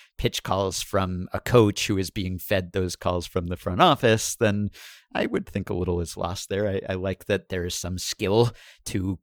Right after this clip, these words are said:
game calling, whether it's the pitcher or the catcher, and that that skill shows up on the field. So I'd be sorry if that were the effect of this. But, you know, if this responsibility were taken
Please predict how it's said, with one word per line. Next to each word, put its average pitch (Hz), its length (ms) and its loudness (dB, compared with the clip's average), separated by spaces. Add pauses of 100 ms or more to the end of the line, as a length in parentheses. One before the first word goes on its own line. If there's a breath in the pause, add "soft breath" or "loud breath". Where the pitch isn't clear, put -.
game 98 240 -2
calling, 120 480 2
whether 95 300 0
it's - 140 -8
the - 100 -8
pitcher 92 320 -2
or 95 240 0
the - 80 -2
catcher, 139 500 -2 (140)
and 90 180 0
that 90 160 -6
that 92 180 -2
skill 98 280 -6
shows 98 260 -4
up 104 140 -2
on 95 100 0
the 90 60 -2
field. 107 340 -2
So 101 260 4 (320 loud breath)
I'd 98 140 0
be 110 100 -2
sorry 147 280 4
if - 240 -2
that 101 260 4
were 90 240 0 (100)
the - 100 -4
effect - 520 -4
of 82 200 -6
this. 85 380 0
But, 98 280 4 (340 loud breath)
you 135 80 0
know, 123 180 6
if - 400 6 (140)
this - 180 2
responsibility 147 720 2
were 113 160 2
taken 127 460 2